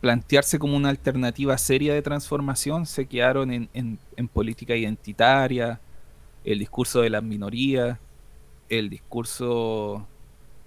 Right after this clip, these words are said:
hacia los sectores de clase media, de, de profesionales.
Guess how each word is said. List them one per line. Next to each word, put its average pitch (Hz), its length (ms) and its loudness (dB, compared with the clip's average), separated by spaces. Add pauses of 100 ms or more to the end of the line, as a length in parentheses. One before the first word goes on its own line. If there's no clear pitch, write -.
(560)
hacia 120 340 4
los 117 160 0
sectores 135 720 2 (920)
de 110 120 -2
clase 120 340 2
media, 135 420 4
de, 123 240 2
de 120 180 -6
profesionales. 123 1160 0